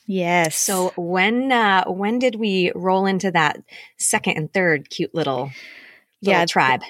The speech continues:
Speaker 1: the second and third came not as a package as far as twins go, but pretty much. <laughs> So we had Scott, and then right before we moved to California,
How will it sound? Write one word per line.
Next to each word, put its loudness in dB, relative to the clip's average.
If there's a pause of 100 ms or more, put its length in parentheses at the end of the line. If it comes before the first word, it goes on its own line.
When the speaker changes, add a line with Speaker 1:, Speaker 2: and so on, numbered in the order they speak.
(240)
Speaker 1:
the 0
second 2
and 2
third 0
came -4 (600)
not 2
as 2
a 0
package 0
as -6
far -2
as -6
twins 2
go, 0
but -6 (500)
pretty 0
much. 0
<laughs> 0 (340)
So 0 (400)
we 0
had 2
Scott, 0
and -2
then -2
right 2
before 0
we 0
moved -2
to -4
California, -2